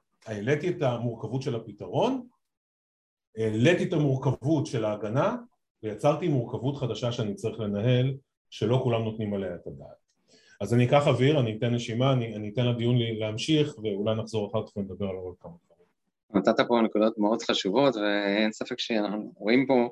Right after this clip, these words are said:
Speaker 2: קו, אה, גם מכולכם פה, שצריכים להגן,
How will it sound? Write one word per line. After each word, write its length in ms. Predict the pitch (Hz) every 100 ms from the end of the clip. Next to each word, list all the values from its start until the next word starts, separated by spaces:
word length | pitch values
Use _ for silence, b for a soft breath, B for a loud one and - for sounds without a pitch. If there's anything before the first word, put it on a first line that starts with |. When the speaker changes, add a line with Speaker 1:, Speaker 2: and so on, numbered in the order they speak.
| B B B B -
Speaker 2:
קו, 60 | 127
אה, 380 | 131 123 127 120 123
גם 240 | 107 107 107
מכולכם 500 | 113 98 98 - 135 139
פה, 440 | 117 117 120 - -
שצריכים 500 | - 107 - 139 123
להגן, 560 | 104 98 143 151 156